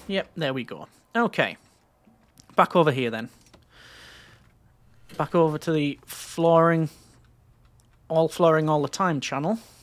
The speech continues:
And I've clicked on that three times now and it still didn't register. Um, so it's there and there, followed by them ones, which is done.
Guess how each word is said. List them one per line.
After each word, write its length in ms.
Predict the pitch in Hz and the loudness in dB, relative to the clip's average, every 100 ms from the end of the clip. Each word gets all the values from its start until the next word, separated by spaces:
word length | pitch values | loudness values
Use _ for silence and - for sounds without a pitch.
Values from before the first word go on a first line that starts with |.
| _ _ _ _ - | _ _ _ _ -8
And 120 | 147 | -8
I've 100 | - | -6
clicked 260 | - 220 | -6 -6
on 80 | 170 | -2
that 180 | 156 - | -4 -4
three 180 | - 180 | -4 -4
times 340 | - 156 127 | -2 -4 -4
now 140 | 120 143 | -6 -6
and 100 | 156 | -6
it 60 | |
still 160 | - 147 | -8 -10
didn't 180 | 127 120 | -8 -8
register. 360 | 117 - 151 - - - - - - - | -10 -12 -14 -14 -20 -20 -20 -20 -12 -2
Um, 580 | 156 156 156 156 156 - _ _ _ - | 2 4 2 0 -2 -6 _ _ _ -14
so 120 | - | -12
it's 120 | 135 | -10
there 300 | 156 185 180 | -2 2 2
and 120 | 156 | 0
there, 300 | 131 123 180 - - - - | -2 -2 -2 -6 -16 -20 -20
followed 320 | - 143 135 | -8 -4 -4
by 420 | 135 135 135 131 131 _ _ _ _ _ _ _ _ _ _ _ _ _ - | -4 -4 -4 -6 -10 _ _ _ _ _ _ _ _ _ _ _ _ _ -10
them 160 | 131 127 | -8 -4
ones, 220 | 131 143 | -6 -6
which 160 | 135 | -10
is 80 | 123 | -12
done. 360 | - 117 123 | -10 -8 -8